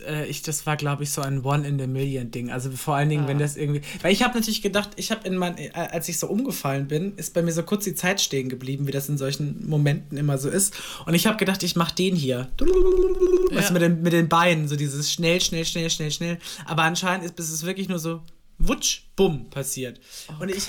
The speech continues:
Speaker 2: Gott.
Speaker 1: hoffe, dass es irgendjemand gefilmt hat.
Speaker 2: Ja.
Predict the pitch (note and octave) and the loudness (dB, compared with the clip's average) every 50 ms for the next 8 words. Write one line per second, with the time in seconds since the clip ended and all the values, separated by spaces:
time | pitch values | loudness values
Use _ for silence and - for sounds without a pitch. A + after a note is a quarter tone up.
0 | - - - F#3 E3+ F3+ G#3+ C4 - - - F3+ D3 C3 A#2+ C3 - - _ - | -8 -10 -10 -4 0 2 2 4 2 0 -4 -4 -4 -4 -6 -10 -16 -20 _ -10
1 | D#3 - - F#3+ - - A#3 A3+ A3+ A3+ A#3 G3+ F#3+ G#3+ G#3 G3+ G3+ G3 - F#3 | -8 -6 -4 -4 -4 -2 0 0 2 2 0 0 0 0 0 0 0 -2 -6 -6
2 | - - G#3 A3+ B3 B3+ C#4 - D3 C3 - - - - _ _ _ _ _ _ | 0 2 4 4 4 2 0 -4 -4 -4 -6 -6 -12 -16 _ _ _ _ _ _
3 | _ _ _ _ _ - F#3 F#3 F3+ F3 E3 | _ _ _ _ _ -10 -6 -6 -4 -6 -6